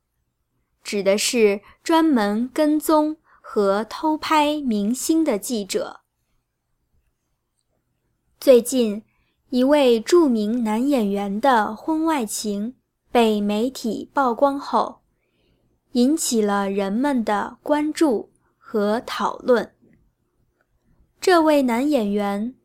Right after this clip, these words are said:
在很多热播的电视剧中扮演了好丈夫和好爸爸的形象。他的妻子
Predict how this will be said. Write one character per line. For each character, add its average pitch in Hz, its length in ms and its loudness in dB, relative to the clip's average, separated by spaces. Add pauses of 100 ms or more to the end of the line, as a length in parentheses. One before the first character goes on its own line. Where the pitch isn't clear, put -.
(120)
在 220 400 0
很 196 340 -8
多 285 320 2
热 302 300 0
播 320 240 0
的 214 280 0
电 277 240 -2
视 262 240 -4
剧 262 320 -2
中 214 440 -4 (520)
扮 285 240 2
演 214 240 -2
了 226 380 -4
好 - 320 -4
丈 285 320 0
夫 - 420 -6 (400)
和 233 520 0 (100)
好 - 300 0
爸 330 320 2
爸 - 420 -2
的 208 140 -4
形 220 340 -10
象。 208 300 -4 (1600)
他 339 200 0
的 302 120 4
妻 330 320 2
子 - 380 -6